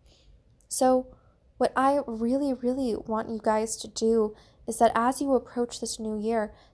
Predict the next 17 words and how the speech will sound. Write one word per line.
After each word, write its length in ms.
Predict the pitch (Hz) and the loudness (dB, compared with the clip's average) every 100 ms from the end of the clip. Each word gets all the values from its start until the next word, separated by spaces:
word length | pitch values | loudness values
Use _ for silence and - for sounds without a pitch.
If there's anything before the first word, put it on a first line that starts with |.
| _ | _
think 160 | 294 349 | -10 -2
about 260 | 403 415 | 2 2
the 100 | 415 | 2
things 420 | - 254 262 269 | -2 -4 -4 -2
that 100 | 247 | -2
you've 160 | 254 247 - | -2 -2 0
always 380 | 240 262 254 | 0 0 -4
wanted 280 | 226 220 220 | -4 -6 -6
to 100 | - | -8
do. 280 | 247 - - _ _ _ | -10 -10 -10 _ _ _
Think 140 | 254 254 | -6 -4
about 260 | 277 311 | 0 0
the 100 | 320 | -2
things 500 | 311 240 233 240 247 | -4 -4 -4 -4 -4
that 260 | - 226 - | 0 0 0
you 120 | 226 | -4
know 540 | 220 214 214 226 247 | -2 -2 0 0 -2